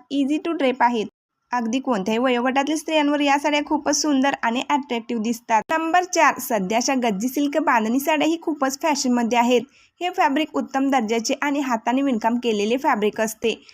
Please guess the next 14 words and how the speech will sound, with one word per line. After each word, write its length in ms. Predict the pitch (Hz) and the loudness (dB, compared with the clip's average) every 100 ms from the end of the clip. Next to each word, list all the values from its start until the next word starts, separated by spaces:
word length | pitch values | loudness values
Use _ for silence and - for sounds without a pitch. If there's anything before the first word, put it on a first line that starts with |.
| _ | _
रेशीम 300 | 202 208 214 208 | -2 -2 -2 -2
आणि 160 | 262 302 | -2 -2
सुती 300 | 302 262 285 | -2 -2 0
धाग्यांपासून 680 | 294 285 277 277 294 294 294 | 0 0 0 0 0 0 0
हे 100 | 294 | 2
कापड 360 | 262 220 262 285 | 0 -2 -4 -2
तयार 160 | 294 277 277 | 0 0 0
केले 200 | 262 254 | 0 0
जाते. 380 | 254 247 247 247 - _ _ | -2 -2 -2 -4 -6 _ _
या 260 | 220 214 202 | -6 0 0
साड्या 320 | - 269 302 | 0 0 2
मऊ 220 | 294 269 | 0 -2
टेक्स्चरमध्ये 760 | 285 285 262 - 226 226 214 214 | -2 -2 -2 -2 -2 0 0 -2
येतात, 320 | 202 - 214 | -2 -2 -4